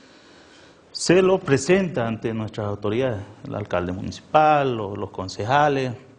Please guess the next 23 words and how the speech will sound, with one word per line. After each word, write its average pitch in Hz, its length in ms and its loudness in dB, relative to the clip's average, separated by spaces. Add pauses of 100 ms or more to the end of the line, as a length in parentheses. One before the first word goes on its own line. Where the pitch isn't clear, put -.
(600)
algunas 104 500 -2 (260)
otras 107 500 0 (160)
organizaciones 104 800 -2
que 104 120 -2
existen 110 340 -4
en 101 60 -4
nuestro 107 260 -4
municipio, 156 880 -2 (960)
con 123 200 4
la 120 140 2
participación 123 880 0
de 117 120 2
nuestro 113 420 -2
directorio. 113 600 0 (680)
O 107 120 -2
sea, 120 160 0
desde 107 260 2
el 101 80 -2
fondo 175 280 2
local 165 300 2
tenemos 127 360 -2
un 117 80 -2
directorio 110 580 -2